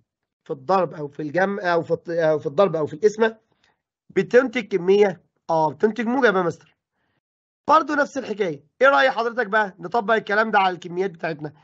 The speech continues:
إذا تشابهت الكميتين هينتج معانا كمية،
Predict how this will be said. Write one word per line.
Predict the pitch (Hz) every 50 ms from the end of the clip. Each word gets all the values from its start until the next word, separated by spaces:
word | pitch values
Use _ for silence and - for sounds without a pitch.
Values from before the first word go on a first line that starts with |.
| _ _ _ _ _ _
إذا | 214 202 170 220 214
تشابهت | 214 220 208 - 311 330 330 302 269 240 202 220
الكميتين | 196 196 240 240 240 247 247 240 247 285 302 311 285 285 _ _ _ _
هينتج | - 175 196 220 220 220 220 196 175
معانا | 190 190 180 196 208 208
كمية، | 202 - 196 185 190 202 202 208 220 233 220 220 -